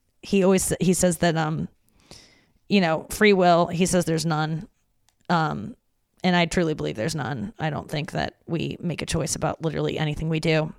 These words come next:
Even if you think you're making a choice, just read the book Free Will. If, I'm not gonna argue about it, but it, it will blow your mind. And you're not supposed to read Free Will. He has a legit,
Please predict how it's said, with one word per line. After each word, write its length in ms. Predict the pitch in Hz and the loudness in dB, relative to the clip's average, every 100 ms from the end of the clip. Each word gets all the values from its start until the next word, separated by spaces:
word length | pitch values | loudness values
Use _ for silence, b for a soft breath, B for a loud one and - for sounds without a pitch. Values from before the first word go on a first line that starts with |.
| _ _ _ _ _ _ | _ _ _ _ _ _
Even 220 | - 190 175 | 4 4 4
if 80 | |
you 80 | 180 | 0
think 220 | 175 170 | -2 -2
you're 40 | 175 | -2
making 200 | 160 165 | -4 -2
a 40 | |
choice, 400 | 160 170 175 - - B B - | 2 2 2 -2 -14 B B -4
just 120 | - | 2
read 160 | 285 226 | 4 6
the 60 | |
book 180 | 196 185 | 4 2
Free 200 | - 170 | 0 0
Will. 320 | 160 160 156 | 2 0 -2
If, 140 | - - - | -8 -4 2
I'm 200 | 175 196 | 4 6
not 140 | 190 | 4
gonna 140 | 190 | 2
argue 260 | 165 160 165 | 0 2 2
about 220 | 175 170 | 4 4
it, 160 | 175 - | 4 2
but 160 | 175 165 | 0 0
it, 160 | 175 95 | -2 0
it 100 | 180 | 4
will 140 | 190 | 4
blow 240 | 170 165 160 | 6 4 4
your 160 | 156 | 0
mind. 420 | 104 - 95 - - B B B - | -2 -4 -6 -8 -10 B B B 0
And 160 | 214 | 4
you're 80 | 226 | 6
not 240 | 220 202 | 6 4
supposed 280 | 214 240 240 | 4 4 6
to 80 | 240 | 4
read 240 | 196 190 | 6 4
Free 160 | - 220 | 4 4
Will. 160 | 220 220 | 6 6
He 140 | 208 | 6
has 140 | 202 | 6
a 60 | 202 | 4
legit, 800 | 190 180 185 185 165 170 196 | 2 2 4 4 4 6 6